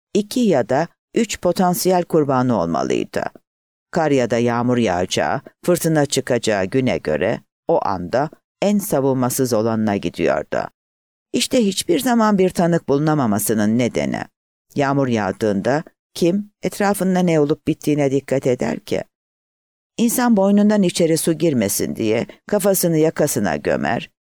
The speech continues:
görüş mesafesi azalır, kimse oyalanmaz, aksine acele eder ve kimse bir şey görmez.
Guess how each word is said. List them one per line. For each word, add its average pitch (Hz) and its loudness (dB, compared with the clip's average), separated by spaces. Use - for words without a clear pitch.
görüş 185 2
mesafesi 120 -2
azalır, 80 -2
kimse 156 0
oyalanmaz, 92 -2
aksine 117 -4
acele 147 2
eder 139 0
ve - -2
kimse - -2
bir 139 2
şey 120 0
görmez. 62 -4